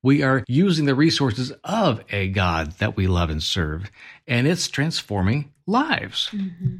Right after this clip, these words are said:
Speaker 1: I think if we focused on that first, the rest of the stuff is going to fall into proper priority. I really do believe this.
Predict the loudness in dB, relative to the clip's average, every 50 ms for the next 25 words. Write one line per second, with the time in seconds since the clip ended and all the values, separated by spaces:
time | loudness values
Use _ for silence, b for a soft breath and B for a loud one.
0 | -8 -4 -2 -2 0 2 2 2 2 2 2 2 2 4 2 2 2 2 0 0
1 | -2 -2 -2 0 0 2 0 -2 -4 -8 -10 -8 -6 -4 -6 -4 -6 -8 -10 -10
2 | -10 -6 -4 -4 -2 0 0 0 0 0 -2 -4 -6 -6 -4 -2 0 0 0 0
3 | -2 -4 -4 -4 -4 -2 -2 -2 -2 -2 -2 0 0 0 0 0 0 0 0 0
4 | -2 -6 _ -4 -4 -4 -2 -2 -2 -4 -4 -2 -2 0 2 2 2 2 0 -2
5 | -4 -8 -14 -14 -10 -6 -4 -2 -2 0 0 0 2 2 2 2 2 2 2 0
6 | 0 -2 -4 -8 -8 -6 -6 -6